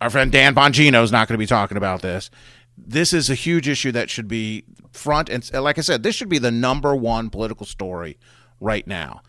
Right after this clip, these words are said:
All the mishegas in, in Washington will play itself out. This is gonna, this is coming up right now. So, you know, I, I know there are a lot of people who listen to this who get caught up in that bubble, and we, we always kinda have to beg and plead to, to,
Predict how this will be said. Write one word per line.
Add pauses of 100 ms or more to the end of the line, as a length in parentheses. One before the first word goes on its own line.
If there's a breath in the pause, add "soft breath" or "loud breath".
(280 soft breath)
All
the
mishegas
in,
in
Washington
will
play
itself
out. (380 soft breath)
This
is
gonna,
this
is
coming
up
right
now.
So, (480 soft breath)
you
know,
I,
I
know
there
are
a
lot
of
people
who
listen
to
this
who
get
caught
up
in
that
bubble, (460 soft breath)
and
we,
we
always
kinda
have
to
beg
and
plead
to,
to,